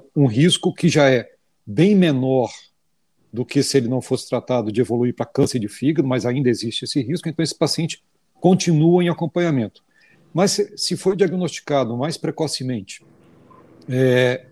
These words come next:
e foi tratado e curado, você pode, inclusive, dar alta pra esse paciente e facilitando muito, é, o sistema de saúde, não onerando com consultas repetitivas.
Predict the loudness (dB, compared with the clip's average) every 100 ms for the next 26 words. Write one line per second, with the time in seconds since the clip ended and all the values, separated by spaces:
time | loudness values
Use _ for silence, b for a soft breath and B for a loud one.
0 | -4 0 2 2 2 2 2 2 -2 -6
1 | -4 -2 -2 -6 -12 -18 -20 -12 -8 -4
2 | -2 2 2 0 -4 -4 -4 -4 0 0
3 | 2 4 4 0 -4 -4 -6 -4 -4 -4
4 | -10 -12 -10 -8 -8 -8 -8 -6 -4 2
5 | 4 4 0 -10 -20 -20 -20 -8 -4 0
6 | 0 2 2 4 4 2 2 2 4 6
7 | 4 0 _ _ 0 2 4 2 -2 -6
8 | -6 -2 2 2 0 0 2 2 0 -2
9 | -2 0 0 0 -2 -4 -4 -4 -4 -4
10 | -4 -6 -2 -2 -2 -4 -6 -6 -12 -12
11 | -10 -10 -10 -12